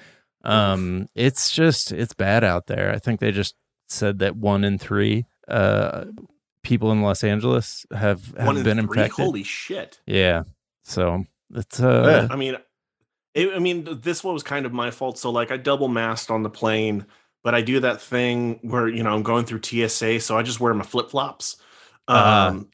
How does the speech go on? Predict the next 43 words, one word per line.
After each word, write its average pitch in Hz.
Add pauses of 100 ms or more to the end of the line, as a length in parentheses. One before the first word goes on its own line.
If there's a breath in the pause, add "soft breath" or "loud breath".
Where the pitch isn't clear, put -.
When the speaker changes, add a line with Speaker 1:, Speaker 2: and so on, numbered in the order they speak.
(140)
Speaker 3:
I 82
got 82
in 90
through 92
your 87
feet. 98
Speaker 2:
so 135
after, 123
yeah, 123
so 123
after 123
I 117
was 113
done, 127
I 113
was 107
flying 120
into 107
Portland, 107
and 101
I 101
knew 127
it -
was 113
gonna 110
be 104
rainy, 113
so 101
I 98
switched -
into 104
my 98
other 98
shoes, 117 (500 soft breath)
stuffed -
my, 123 (120)
stuffed -
the 135
old 123
flip-flops 117
in 113
the, 107
uh, 98